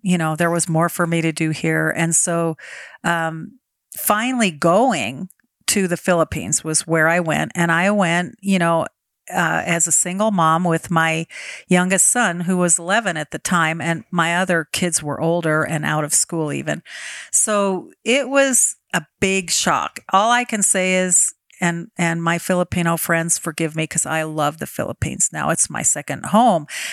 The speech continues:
But at the time, and even twenty-three years ago, it was a lot different. And I remember landing in the heat, piles of garbage on the street, the smell.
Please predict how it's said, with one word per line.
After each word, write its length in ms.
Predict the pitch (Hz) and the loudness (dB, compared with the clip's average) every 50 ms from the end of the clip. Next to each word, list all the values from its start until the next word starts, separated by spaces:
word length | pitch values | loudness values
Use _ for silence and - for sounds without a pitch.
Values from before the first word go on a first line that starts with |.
| - | -2
But 140 | - 208 202 | 0 0 0
at 160 | 208 208 - | 0 -2 -4
the 100 | - 180 | -6 -8
time, 540 | - - - - 247 285 339 285 185 170 170 | -8 -6 -4 0 0 2 2 2 2 2 0
and 120 | 180 185 | 2 2
even 320 | 196 214 240 220 202 180 175 | 2 2 2 0 -2 -4 -4
twenty-three 600 | - - - 208 208 202 185 170 - 185 180 170 | -4 -2 0 2 2 2 2 0 0 0 0 2
years 240 | 170 185 214 240 - | 2 2 2 0 0
ago, 220 | - 151 139 147 | -2 0 0 0
it 80 | 151 151 | 0 0
was 160 | 165 156 - | -2 -2 -2
a 40 | 156 | 0
lot 300 | 147 143 139 135 - - | 2 2 2 0 0 -4
different. 380 | - 156 - - 85 85 - - | -6 -6 -6 -4 -6 -6 -4 -2
And 140 | - 170 165 | 0 0 2
I 140 | 165 180 196 | 2 2 2
remember 500 | 208 208 202 196 190 190 185 180 170 160 | 2 2 2 2 0 0 0 0 0 0
landing 400 | 156 160 165 170 180 185 180 170 | 2 2 2 2 2 0 0 0
in 100 | 160 160 | 0 -2
the 120 | 160 156 | -2 -2
heat, 420 | 151 - - 196 190 185 190 - _ - - - - - - - _ - - | -2 2 4 4 4 4 2 0 _ -8 -16 -14 -14 -14 -16 -16 _ -8 -4
piles 460 | - - 185 175 185 185 190 185 185 | 0 0 2 2 2 2 2 0 0
of 140 | 190 160 156 | -2 -2 0
garbage 420 | 160 160 165 180 175 185 175 - | 2 2 2 2 0 0 0 2
on 160 | 180 180 180 | 0 2 2
the 80 | 180 180 | 2 2
street, 540 | 170 - - - - 180 180 175 175 - _ _ _ _ _ - | 2 0 0 0 -2 0 0 0 -2 -4 _ _ _ _ _ -2
the 120 | 170 170 | 0 0
smell. 680 | 170 - - - - 170 175 180 185 190 196 202 208 202 | 2 2 -2 -2 -2 0 2 4 4 4 4 2 0 -4